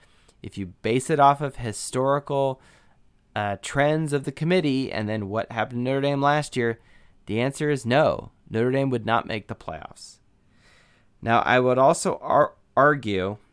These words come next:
because this p-, show is powered by Scotch and spreadsheets, but the spreadsheet portion, if you look at all the stats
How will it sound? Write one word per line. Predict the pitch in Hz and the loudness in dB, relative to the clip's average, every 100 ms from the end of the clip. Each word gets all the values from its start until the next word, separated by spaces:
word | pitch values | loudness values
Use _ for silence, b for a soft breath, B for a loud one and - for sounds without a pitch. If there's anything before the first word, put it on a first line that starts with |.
| - | -14
because | - 107 131 110 107 101 - _ _ | -8 -8 -2 -2 -2 -8 -16 _ _
this | - 98 107 - - _ _ _ _ _ _ _ _ _ _ - | -12 -8 -8 -10 -18 _ _ _ _ _ _ _ _ _ _ -20
p-, | - - | -20 -16
show | - 107 98 117 | -6 0 2 0
is | 104 | -2
powered | - - 104 113 | -8 -2 -2 0
by | 110 110 | -2 -4
Scotch | - 90 95 - | -6 -6 -8 -8
and | 139 | -8
spreadsheets, | - 127 107 104 104 - - _ _ | -2 -2 -2 -8 -10 -14 -20 _ _
but | 101 - | -10 -8
the | 95 | -10
spreadsheet | - - 151 185 - 127 - | -10 0 0 0 -4 -6 -8
portion, | - 101 90 - 82 101 123 _ _ _ - _ | -8 -8 -8 -10 -12 -12 -16 _ _ _ -20 _
if | 101 | -10
you | 113 | -8
look | 131 147 | -6 -4
at | 131 | -2
all | 107 117 | 2 2
the | 147 | 0
stats | - - 165 107 82 - - - | -6 0 2 2 -2 -16 -18 -20